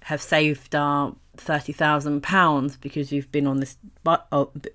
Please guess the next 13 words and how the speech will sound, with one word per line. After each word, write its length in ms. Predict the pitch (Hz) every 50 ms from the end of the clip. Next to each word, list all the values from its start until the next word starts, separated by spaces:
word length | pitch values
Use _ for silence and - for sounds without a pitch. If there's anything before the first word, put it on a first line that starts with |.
| -
been 180 | 147 - 156 147
on 120 | 143 143
a 40 | 143
budget. 580 | 135 190 202 208 202 - - 139 131 82 - - - - - - - - _
You're 460 | - 156 156 151 151 151 147 147 - - - _ - -
picturing 460 | - - 202 - - - 190 175 170
a 40 | 160
future 560 | - - - 175 - - - - 170 160 156
where 420 | 156 156 151 151 151 151 - - - - - - - _ _
you're 340 | - 170 156 151 151 - - -
excited 720 | - - - - - 175 165 165 170 - - - 170 170
that 200 | - 156 147 -
you're 460 | - 156 156 151 151 147 143 139 -